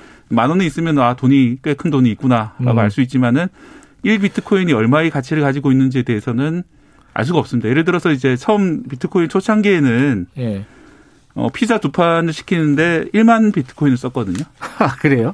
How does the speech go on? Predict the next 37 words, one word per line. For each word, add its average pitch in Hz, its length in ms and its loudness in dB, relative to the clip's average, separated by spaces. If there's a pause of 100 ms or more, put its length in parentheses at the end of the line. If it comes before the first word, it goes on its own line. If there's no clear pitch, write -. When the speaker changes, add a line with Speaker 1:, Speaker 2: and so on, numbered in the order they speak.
Speaker 1:
예. 104 280 0 (300)
그, 127 380 0
그러니까 135 120 -2
십 135 120 0
년 202 140 2
전 180 160 0
일인데 110 540 0
Speaker 2:
네. 110 260 -4 (720)
Speaker 1:
일만 190 280 2
비트코인이 135 760 2
어제 160 180 0
가격 135 240 2
기준으로 120 380 0
이제 104 260 -4 (480)
사천이백억 127 800 0
원입니다. 110 560 -4
그래서 127 360 0 (300)
<laughs> - 320 -8
그때 151 280 0
그 147 320 2
돈을 151 260 0
주고 139 180 -2
소-, 139 100 -2 (360)
피자 160 240 -2
시키신 139 360 -2
분은 120 520 0 (560)
이제 107 260 -4
사천이백억 127 640 0
원을 113 160 -2
피자 143 220 -2
두 - 120 -16
판에 113 180 -2
쓴 135 180 -6
거죠. 123 380 -4
Speaker 2:
사천이백억 180 920 2
원이요? 160 280 4
Speaker 1:
예. 104 280 0